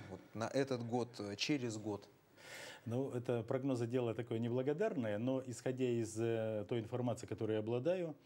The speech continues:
Speaker 2: э, я, э, думаю, что, э, те меры, которые, э, э, правительство, президент Российской Федерации, прежде всего, и, э,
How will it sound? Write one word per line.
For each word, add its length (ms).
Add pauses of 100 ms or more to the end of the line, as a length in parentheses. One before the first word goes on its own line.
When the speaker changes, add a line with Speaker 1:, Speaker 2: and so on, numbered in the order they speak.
(440)
Speaker 2:
э, 640
я, 320
э, 260
думаю, 380
что, 680
э, 180
те 120
меры, 400
которые, 600
э, 380 (580)
э, 140
правительство, 880
президент 440
Российской 420
Федерации, 560
прежде 400
всего, 560
и, 540
э, 300